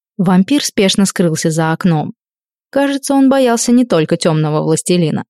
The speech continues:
«Ну, что?» — громогласно поинтересовалась причина вампирского ужаса, распахивая дверь. «Очнулась?» Я кивнула. «Чувствуешь себя нормально?» — продолжила допрос Друнгильда.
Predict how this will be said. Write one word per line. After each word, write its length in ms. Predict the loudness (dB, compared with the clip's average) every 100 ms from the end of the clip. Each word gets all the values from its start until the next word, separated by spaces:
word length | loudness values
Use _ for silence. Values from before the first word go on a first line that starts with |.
| _ _ _ _ _ _ _ _
«Ну, 600 | -10 -6 -2 0 0 -2
что?» — 540 | -6 -6 -2 0 0 -4 _ _ _ _
громогласно 760 | -8 -2 0 2 0 0 -2 -2
поинтересовалась 720 | -2 -2 -2 0 0 -2 -2
причина 400 | -4 -2 0 0
вампирского 520 | -2 -2 -4 -2 0
ужаса, 360 | 2 0 0
распахивая 580 | -2 -2 -4 -4 -2 -2
дверь. 300 | 0 -2 -2 _ _ _ _ _ -14
«Очнулась?» 920 | -10 -6 -4 0 2 2 2 0 -4 _ _ _ _ -4
Я 240 | -2 0
кивнула. 540 | 0 2 4 2 -2 -8 _ _ _ _ _ _ _ -12
«Чувствуешь 500 | -4 -4 0 0 0
себя 240 | 0 0
нормально?» — 680 | 0 0 0 0 0 0 -4 _ _ _
продолжила 520 | -4 0 0 0 -2
допрос 340 | -2 -2 -2 -2
Друнгильда. 600 | 2 2 2 0 -4 -10